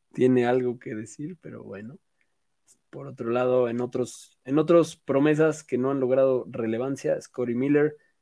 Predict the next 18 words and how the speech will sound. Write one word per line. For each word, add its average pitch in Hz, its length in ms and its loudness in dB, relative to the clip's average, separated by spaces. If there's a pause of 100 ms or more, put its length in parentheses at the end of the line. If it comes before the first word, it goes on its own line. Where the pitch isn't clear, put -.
firma 123 340 0
con 107 140 -12
los - 120 -16
Falcons, 156 560 -2
tampoco 117 460 -12
creo 107 200 -14
que 104 80 -10
vaya 104 180 -6
a - 60 -14
ser - 160 -16
muy 107 160 -12
relevante. 160 600 -8 (800)
Em, 101 540 -12 (2250)
¿qué - 120 -8
más 113 200 -6
tenemos 113 280 -6
por 107 120 -6
aquí? 165 460 0